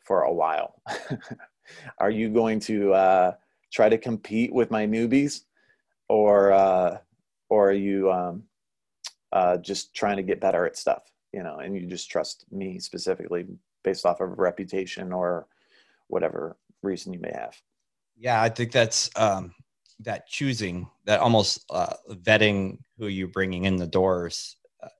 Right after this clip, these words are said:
Speaker 2: is not a common practice with gym owners, because they're, they're, you know, obviously they need to make the ends meet. Um,
Speaker 1: Yeah.
Speaker 2: I, I talked with this on a, with someone on a recent podcast about firing clients and the fact
Speaker 1: Yeah.
Speaker 2: that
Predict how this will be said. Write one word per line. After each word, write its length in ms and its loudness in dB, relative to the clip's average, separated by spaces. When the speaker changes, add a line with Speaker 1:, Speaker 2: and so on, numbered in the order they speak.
Speaker 2:
is 160 -10
not 260 2
a 140 2
common 280 2
practice 380 0
with 80 -12
gym 220 -2
owners, 240 0
because 280 -10
they're, 280 -4
they're, 200 -2
you 80 -4
know, 160 -10
obviously 400 0
they 140 0
need 160 -8
to 120 -14
make 200 -14
the 180 -14
ends 260 -2
meet. 320 -6
Um, 220 4
Speaker 1:
Yeah. 140 4
Speaker 2:
I, 260 4
I 40 0
talked 260 2
with 80 -6
this 200 0
on 180 6
a, 160 2
with 80 -8
someone 240 6
on 120 6
a 80 4
recent 380 4
podcast 480 4
about 400 4
firing 400 6
clients 600 0
and 120 -10
the 60 -8
fact 260 -2
Speaker 1:
Yeah. 80 -12
Speaker 2:
that 100 -20